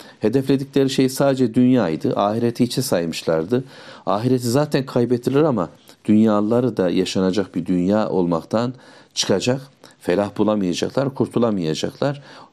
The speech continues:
Oysa ayet yüz on yedi, "Metaun galil ve lehum azabun elim." Onların dünyada az bir faydalanmaları var. Bir süre y-, yiyecek, içecekler ama sonra elin bir azap onları beklemekte.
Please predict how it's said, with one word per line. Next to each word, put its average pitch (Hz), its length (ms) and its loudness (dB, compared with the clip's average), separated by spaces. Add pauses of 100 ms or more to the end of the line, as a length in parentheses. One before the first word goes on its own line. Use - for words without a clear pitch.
Oysa 135 480 0 (420)
ayet 107 420 0
yüz 101 180 2
on 120 100 4
yedi, 101 420 -2 (360)
"Metaun 123 640 0
galil 113 580 0 (440)
ve 120 120 4
lehum 107 240 0
azabun 95 500 0
elim." 95 400 2 (480)
Onların 104 420 2
dünyada 104 340 2
az 120 180 2
bir 123 60 0
faydalanmaları 95 920 0
var. 131 280 -4 (460)
Bir 147 100 4
süre 117 320 0
y-, 101 300 -2
yiyecek, 104 460 2
içecekler 101 720 0 (280)
ama 101 220 0
sonra 101 360 0
elin 104 340 0
bir 92 100 0
azap 92 420 0
onları 85 360 -2
beklemekte. 80 720 -4